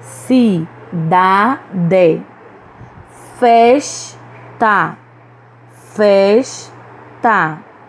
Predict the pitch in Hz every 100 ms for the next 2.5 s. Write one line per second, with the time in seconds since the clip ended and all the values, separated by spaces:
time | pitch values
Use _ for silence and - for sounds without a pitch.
0 | - - - - - - 277 277 226 180
1 | 170 196 196 175 - - - 190 156 165
2 | 170 175 226 277 339